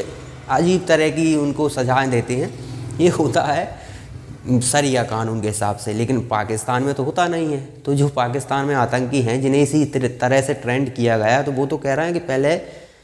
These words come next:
पाकिस्तान की government को हटाओ और यहाँ शरिया कानून लगाओ, दुनिया में बाद में देखेंगे। तो इन्हें कह सकते हैं कि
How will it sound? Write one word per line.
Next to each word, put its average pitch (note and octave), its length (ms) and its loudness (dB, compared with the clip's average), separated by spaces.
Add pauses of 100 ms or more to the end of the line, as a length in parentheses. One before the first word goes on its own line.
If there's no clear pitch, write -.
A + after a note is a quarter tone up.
(500)
पाकिस्तान A#2+ 640 0
की E3 140 0
government D3 520 2
को E3+ 100 4
हटाओ C3+ 380 2
और D#3 100 0
यहाँ B2+ 300 0
शरिया D#3+ 380 2
कानून C3+ 380 -2
लगाओ, G#2+ 280 -2 (500)
दुनिया E3+ 340 6
में F3 140 0
बाद C3+ 220 2
में C3 180 -2
देखेंगे। A#2+ 340 -2
तो F#3 140 2
इन्हें F#3 380 6
कह C#3+ 140 2
सकते E3 360 0
हैं E3 180 4
कि G#3 240 2